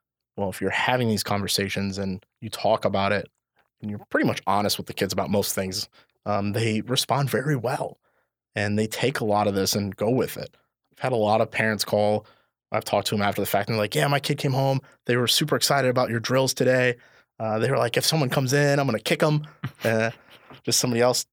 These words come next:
Speaker 1: told me that they're gonna punch somebody under the belt if they had to.
Speaker 2: <laughs>
Speaker 1: And, like, th-, you know, that's a lot different than a kid coming home and saying,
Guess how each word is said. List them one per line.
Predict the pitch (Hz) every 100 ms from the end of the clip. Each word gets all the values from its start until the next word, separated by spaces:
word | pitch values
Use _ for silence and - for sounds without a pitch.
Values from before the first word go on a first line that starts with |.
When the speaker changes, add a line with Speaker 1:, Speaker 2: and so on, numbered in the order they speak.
| -
Speaker 1:
told | 135 123
me | 123
that | 117
they're | 113 120
gonna | 117
punch | 110 131 135
somebody | 143 131 123
under | 123
the | 107
belt | 104 151 175 165
if | 151
they | 147
had | 151 151 151
to. | 165 156 147 -
Speaker 2:
<laughs> | 156 139 -
Speaker 1:
And, | 139
like, | 135 135
th-, | - - - - _
you | 170
know, | 151
that's | 156 165
a |
lot | 220 139 151 120
different | 156 151 117
than | 117
a | 113
kid | - 131
coming | 131 123
home | 113 131
and | 117
saying, | - 117 113 110